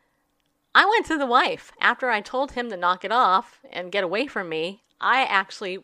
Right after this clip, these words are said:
went to the wife of this creep who was a stellar guy in the church, who gave lots of money to the church.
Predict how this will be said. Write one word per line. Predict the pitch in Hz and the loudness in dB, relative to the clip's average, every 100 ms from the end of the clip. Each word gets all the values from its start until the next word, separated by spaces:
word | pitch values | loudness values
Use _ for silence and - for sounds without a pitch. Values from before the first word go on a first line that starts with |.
| - | -8
went | 196 - | -10 -10
to | - | -12
the | 175 | -10
wife | 160 185 180 170 - - _ _ _ _ _ _ - | -4 -2 -2 -6 -12 -20 _ _ _ _ _ _ 0
of | 208 202 | 0 0
this | 185 175 | -6 -8
creep | - - 175 175 - - _ _ _ _ | -12 -6 -6 -6 -10 -20 _ _ _ _
who | 254 | -2
was | 214 202 202 190 | 2 2 2 0
a | - | -10
stellar | - 254 262 247 208 | -2 2 4 2 2
guy | 220 220 190 | 2 2 2
in | 190 208 214 | 0 -4 -8
the | 202 | -4
church, | 320 349 - - - - | 0 0 -2 -10 -16 -14
who | 190 | -6
gave | 175 170 | -6 -4
lots | 170 190 - | -4 -4 -8
of | |
money | 180 185 160 | -6 -6 -6
to | - | -8
the | 170 | -10
church. | 160 208 170 - | -8 -6 -6 -8